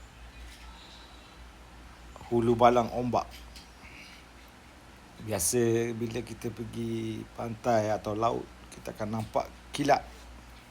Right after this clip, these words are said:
Dalam kegelapan malam, kilat ni nampak cantik. Mencantikkan pemandangan yang gelap gelita. Sehinggalah kita terdengar suara guruh.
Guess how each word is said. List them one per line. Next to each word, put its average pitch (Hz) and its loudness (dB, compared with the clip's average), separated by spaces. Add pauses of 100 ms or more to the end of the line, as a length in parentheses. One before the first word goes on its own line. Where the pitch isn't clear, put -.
(1800)
Dalam 131 -2
kegelapan 139 6
malam, 135 12 (920)
kilat 127 2
ni 135 -6
nampak 120 0
cantik. 120 -4 (1120)
Mencantikkan 117 2
pemandangan 110 2
yang 98 -2
gelap 101 -2
gelita. 92 -10 (1500)
Sehinggalah 127 8
kita 117 0
terdengar 120 2 (640)
suara 117 2
guruh. 107 -2